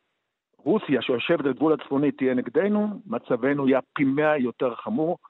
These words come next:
הם מחזיקים שם, הם עכשיו, אה, עוזרים לרוס-, לסורים לבנות את הצבא שלהם מחדש. הם יכולים להשפיע על ירי טילים ועצירת המטוסים שלנו,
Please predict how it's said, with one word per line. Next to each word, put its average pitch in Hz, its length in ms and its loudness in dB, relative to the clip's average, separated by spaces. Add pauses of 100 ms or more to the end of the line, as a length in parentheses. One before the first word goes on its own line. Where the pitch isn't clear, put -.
(420)
הם 131 200 0
מחזיקים 156 400 -2
שם, 143 240 -2 (340)
הם 135 180 0 (120)
עכשיו, 156 340 -2 (840)
אה, 120 440 -4 (220)
עוזרים 135 420 0
לרוס-, 131 460 -2
לסורים 139 540 -2
לבנות 135 340 0
את 131 80 -4
הצבא 127 260 -2
שלהם 117 260 -4
מחדש. 127 520 -4 (840)
הם 139 100 -2
יכולים 147 220 -2
להשפיע 147 560 0
על 131 100 0
ירי 135 220 -2
טילים 135 500 -2
ועצירת 127 500 -4
המטוסים 123 560 -4
שלנו, 147 380 -2